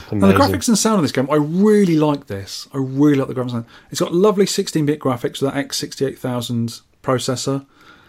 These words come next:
Speaker 1: And it's got some of the best, most memorable music in an arcade game for me. I, I always, it's one of those games that we've discussed before. When you go in an arcade, you could always hear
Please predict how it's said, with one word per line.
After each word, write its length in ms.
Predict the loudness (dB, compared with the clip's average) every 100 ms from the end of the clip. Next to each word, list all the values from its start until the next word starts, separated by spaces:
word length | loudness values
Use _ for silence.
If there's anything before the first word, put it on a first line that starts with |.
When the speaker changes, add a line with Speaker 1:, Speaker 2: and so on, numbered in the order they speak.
| _ _ _
Speaker 1:
And 140 | -2 -2
it's 100 | -2
got 140 | -2
some 180 | 0 0
of 60 | 0
the 40 |
best, 320 | 0 -2 0
most 200 | -2 0
memorable 400 | 2 4 4 2
music 360 | 2 2 2 0
in 80 | -2
an 80 | 0
arcade 360 | -4 -2 -4
game 200 | -2 -4
for 100 | -4
me. 80 | -2
I, 20 | -2
I 220 | 2 2
always, 320 | 4 4 0 -12 _ -20 -20 _
it's 160 | -6 2
one 80 | 4
of 80 |
those 160 | 4 2
games 400 | 0 2 2 0
that 100 | -2
we've 180 | -4 -2
discussed 440 | -2 0 -2 -4
before. 200 | -8 0
When 100 | 0
you 40 | 2
go 80 | 2
in 40 |
an 80 | 4
arcade, 400 | 2 0 0 0
you 80 | 0
could 120 | 2
always 240 | 4 2 4
hear 360 | 4 4 0